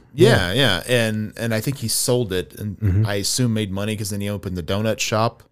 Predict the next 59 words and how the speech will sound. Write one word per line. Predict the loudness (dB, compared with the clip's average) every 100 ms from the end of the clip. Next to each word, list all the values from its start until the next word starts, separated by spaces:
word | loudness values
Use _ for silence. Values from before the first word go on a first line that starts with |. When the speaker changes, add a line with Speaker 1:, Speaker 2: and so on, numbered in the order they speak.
| -2
Speaker 2:
Yep. | 0 0 -2 _ _ 0
What | 4
Speaker 1:
Uh, | 6
Speaker 2:
donut | 6 6
shop | 4
does | 2 0
he | 0
own? |
Speaker 1:
like | 0
Livy | -2 -2 0
Lee's. | 0 0 -2 -2 -8 _
Speaker 2:
Oh, | 6
he | 8 8
owns | 6
that? | 6 4 2
Speaker 1:
Yeah. | 0 4 4
Speaker 2:
Okay, | 6 4 4 0
that's | 0
cool. | 6 4 4 _ _
Speaker 1:
And | 0 0
I |
think | 0 -2 2
he | 2
owns | 2
more | 0 -2
than | -2
one, | -2
so | 0 -2 -2
I | 0 2
would | 2 2
not | 2 0 0
be | -2
shocked | 0 2 2 -2
if | -8
he | -4 -4 -4
became | -6 -8 -6 -6
just | -6 -6
an | -6
entrepreneur | -6 -8 -8 -4 -4
and | -4
started | -4 -4
opening | 0 0 0
Speaker 2:
Yeah. |
Speaker 1:
businesses. | -2 -6 -8 -8 -10 -10
Speaker 2:
So | 4 6
he | 8
actually | 6 2 4 6 6 6
now, | 4 4 4
um, | 4 4 4 2 -2
I | -4 2
think | 4 4 0 -2
if | -2 0
he | 6 8
owns | 8 6
the | 6
Livy | 6 6
Lee's, | 6 6 6
they're | 4 4
gonna | 4 2